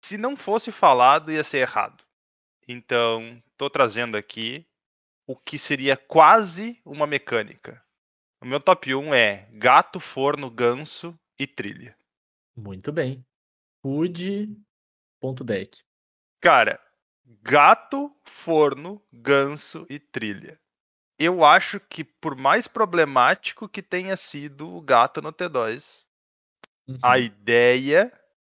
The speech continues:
Speaker 1: do, do, a ideia, esse, esse, essa mecânica, esse componente, essa, essa engine que foi criada, seja por acaso ou não, ela é muito boa, cara.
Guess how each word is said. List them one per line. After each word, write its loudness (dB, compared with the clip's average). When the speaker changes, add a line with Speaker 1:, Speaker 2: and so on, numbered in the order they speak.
Speaker 1:
do, -12
do, -20
a 0
ideia, 2
esse, -6
esse, -12
essa -6
mecânica, -6
esse -12
componente, -10
essa, -12
essa -6
engine -12
que -20
foi -10
criada, -2
seja -12
por -8
acaso -2
ou -20
não, -16
ela -6
é -4
muito -18
boa, -18
cara. -20